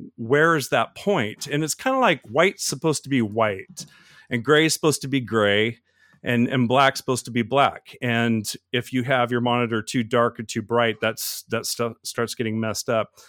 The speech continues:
Um, but most of the companies will say one twenty to one thirty brightness or luminance or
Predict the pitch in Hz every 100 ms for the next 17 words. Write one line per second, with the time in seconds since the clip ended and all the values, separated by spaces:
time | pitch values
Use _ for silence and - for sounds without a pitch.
0 | - - _ - 131 123 110 107 _ -
1 | 135 - 190 - 180 - 170 143 139 127
2 | 127 - 131 120 127 120 131 120 127 123
3 | - 113 117 113 123 113 113 98 110 120
4 | 104 101 - 107 113 110 110 107 - 104
5 | 101